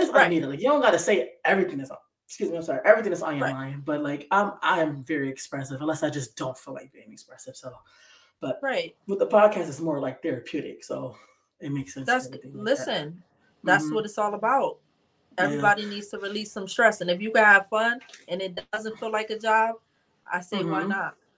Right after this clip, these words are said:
Speaker 2: You know?
Speaker 1: Facts.
Speaker 2: Why not?
Speaker 1: Facts. So, um, being a, a, a,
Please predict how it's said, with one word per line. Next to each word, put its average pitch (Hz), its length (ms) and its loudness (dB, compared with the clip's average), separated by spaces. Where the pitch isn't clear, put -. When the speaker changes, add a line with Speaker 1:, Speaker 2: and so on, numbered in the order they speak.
Speaker 2:
You 202 120 -12
know? 196 200 -4
Speaker 1:
Facts. 202 520 -2
Speaker 2:
Why 185 140 -4
not? 196 140 -10
Speaker 1:
Facts. 170 400 -2
So, - 340 4
um, 220 560 2
being 302 240 4
a, 262 40 6
a, 233 40 4
a, 165 520 6